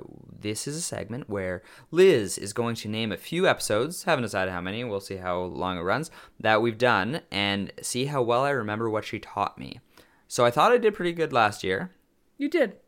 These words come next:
Speaker 1: But you've been naming off some stuff, and I've been like, fuck. <laughs> I'm a bit, I'm honestly a bit nervous for this segment. I feel like I'm gonna have to come up with some stories, you
Speaker 2: All right.
Speaker 1: know? So,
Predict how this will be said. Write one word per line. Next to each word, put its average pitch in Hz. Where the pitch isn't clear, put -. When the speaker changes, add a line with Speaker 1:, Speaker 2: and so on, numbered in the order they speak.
Speaker 1:
But 127
you've 123
been 139
naming 131
off 147
some -
stuff, 123
and 123
I've 104
been 107
like, 95
fuck. -
<laughs> -
I'm 190
a 170
bit, 180
I'm 151
honestly 175
a 165
bit 151
nervous 135
for 135
this 120
segment. 107
I 104
feel 127
like 123
I'm 123
gonna 120
have 117
to 127
come 113
up 110
with 110
some 98
stories, 127
you 175
Speaker 2:
All 170
right. 170
Speaker 1:
know? 165
So, 110